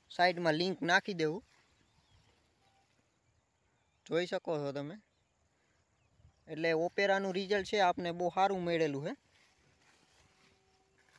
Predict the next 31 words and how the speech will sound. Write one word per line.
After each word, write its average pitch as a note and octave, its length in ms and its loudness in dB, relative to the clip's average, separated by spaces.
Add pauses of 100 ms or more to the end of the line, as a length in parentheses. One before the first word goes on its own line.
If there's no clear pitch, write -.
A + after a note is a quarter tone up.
તમારે D3+ 400 -4
જો D#3 140 -2
છાંટવું G3 400 2
હોય D3 240 -2 (440)
તો D3 60 -6
આમાં D#3+ 340 -2
સો G3 240 -4
ટકા F#3 300 0
રિઝલ્ટ F3 360 -2
મળે. D3+ 240 -2
અને C#3 140 -2
બીજું, F3+ 300 -6
તમારે F#3+ 360 2
રાતળમાં G#3+ 540 0
જો G#3+ 140 0
છાંટવું G#3+ 360 -2
હોય B3 160 4
ને G#3+ 80 0
અત્યારે, E3 340 0 (680)
તો - 60 -2
એક F#3+ 160 4
તો A3 140 2
પહેલાં G#3+ 240 4
તમને A3 280 -2
એ G#3 60 -2
કહી G3 140 -2
દઉં G3 180 -4
કે F#3+ 120 0
રાતળમાં G#3 560 2
હે A3+ 80 2
ને, G#3 120 -4